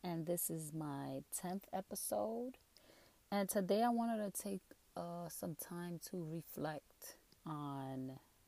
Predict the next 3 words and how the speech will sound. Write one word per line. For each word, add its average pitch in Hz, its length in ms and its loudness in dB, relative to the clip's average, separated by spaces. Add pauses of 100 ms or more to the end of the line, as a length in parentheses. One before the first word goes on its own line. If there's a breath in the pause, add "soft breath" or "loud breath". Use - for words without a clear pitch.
(380)
these 151 240 -2
last, 143 720 -2 (1300 loud breath)
um, 151 600 0